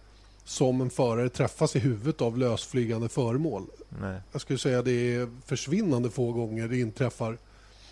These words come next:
Speaker 1: Och, ehm, det är ju, det är ju mot bakgrund av det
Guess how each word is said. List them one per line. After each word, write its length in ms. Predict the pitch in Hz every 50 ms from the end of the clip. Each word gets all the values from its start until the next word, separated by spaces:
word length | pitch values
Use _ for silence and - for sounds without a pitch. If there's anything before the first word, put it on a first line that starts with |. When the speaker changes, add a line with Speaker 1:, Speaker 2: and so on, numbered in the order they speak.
| - - - -
Speaker 1:
Och, 380 | 143 123 - - - - -
ehm, 400 | 127 120 117 120 120 123 127 131 147 160
det 60 | 139
är 40 | 139
ju, 320 | 135 135 139 139 135 131 147
det 120 | 156 143
är 40 | 143
ju 120 | 151 156 151
mot 200 | 151 156 143 131
bakgrund 640 | 131 151 165 147 127 - - - 170 170 165 160
av 140 | 147 131 123
det 320 | 160 175 160 127 110 107